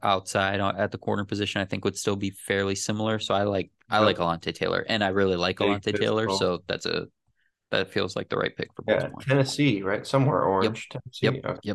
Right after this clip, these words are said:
Speaker 1: Tennessee. You got it. Um, all right, cool. Uh, good to get a little insight there on the corners. You are back up at twenty-six.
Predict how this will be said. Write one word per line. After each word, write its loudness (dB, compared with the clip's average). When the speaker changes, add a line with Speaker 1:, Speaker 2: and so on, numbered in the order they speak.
Speaker 1:
Tennessee. -6
You -10
got -2
it. -10
Um, 2
all 2
right, 0
cool. -6
Uh, -2
good -2
to -20
get 0
a 0
little 0
insight -2
there 2
on -2
the -4
corners. 2
You 2
are 2
back -2
up -4
at -2
twenty-six. 0